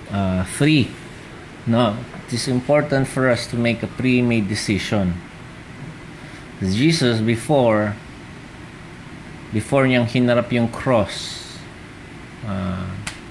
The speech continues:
he dealt with the issue in the Garden of Gethsemane pa lang. Okay? Number two is the battle is won not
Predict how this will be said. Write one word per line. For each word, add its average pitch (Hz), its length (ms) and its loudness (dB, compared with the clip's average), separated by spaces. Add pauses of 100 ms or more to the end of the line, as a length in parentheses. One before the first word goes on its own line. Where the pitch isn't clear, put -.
he - 160 -2
dealt 139 320 4
with 131 240 4
the 127 80 4
issue 113 640 2 (720)
in 113 100 4
the 110 80 4
Garden 110 460 4
of 98 160 0
Gethsemane 98 560 2
pa 90 160 -2
lang. 82 240 2 (880)
Okay? 147 240 2 (1500)
Number 117 480 4
two 120 240 4
is 104 240 4
the 101 80 4
battle 104 480 4
is 98 180 -2
won 98 400 4 (720)
not 117 300 4